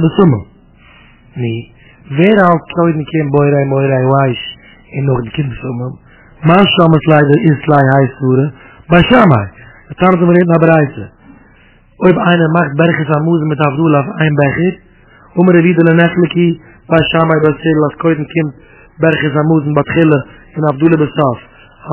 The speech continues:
מאן נעכטליקע, וואס קריגן זיך ביי שמאי, ביי שמאי? על המור, ווייל ער בסומא באמצע. דאס הייסט, דער,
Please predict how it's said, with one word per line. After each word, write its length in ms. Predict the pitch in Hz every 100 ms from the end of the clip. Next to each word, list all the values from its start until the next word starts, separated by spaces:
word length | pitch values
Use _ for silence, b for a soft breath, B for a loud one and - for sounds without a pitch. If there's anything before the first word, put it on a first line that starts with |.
| 156
מאן 180 | 175 175
נעכטליקע, 440 | 175 170 160 - 165
וואס 140 | 202 -
קריגן 260 | 185 170 160
זיך 100 | 151 147
ביי 80 | 143
שמאי, 260 | 147 143 139
ביי 120 | 131 127
שמאי? 320 | 131 127 160 - b b b -
על 80 | 147 143
המור, 260 | 180 196 180
ווייל 160 | 170
ער 80 | 165
בסומא 300 | 160 185 185 175
באמצע. 440 | 170 170 139 - - - b b b
דאס 120 | -
הייסט, 200 | 156 135
דער, 160 | 151